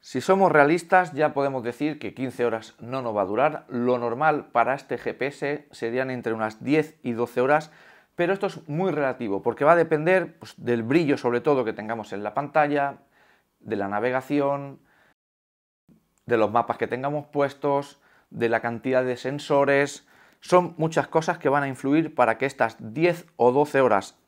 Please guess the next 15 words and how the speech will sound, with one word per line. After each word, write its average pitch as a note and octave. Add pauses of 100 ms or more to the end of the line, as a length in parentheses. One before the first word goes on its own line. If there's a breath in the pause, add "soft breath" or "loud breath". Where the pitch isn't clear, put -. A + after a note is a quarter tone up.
(140)
en D3+
las C3
mejores D#3+
condiciones, E3+
que -
es C3
como A#2
siempre A2
se, G#2
eh, G2 (180)
se -
hacen A#2
para G#2+
estos -
test, E3